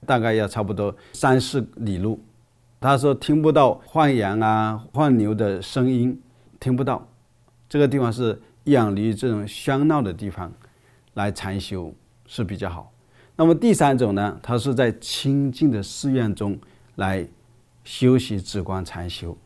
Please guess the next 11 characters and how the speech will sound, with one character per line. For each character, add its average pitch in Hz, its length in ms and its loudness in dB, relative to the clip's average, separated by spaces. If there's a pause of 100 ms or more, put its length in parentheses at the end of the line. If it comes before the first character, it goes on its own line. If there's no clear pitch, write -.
(380)
远 113 300 2
离 101 160 0
这 113 100 -4
个 113 140 0
俗 110 400 -2
人 98 220 -2
居 110 180 -2
住 110 180 -2
的 87 60 -4
地 101 220 -6
方。 85 200 -10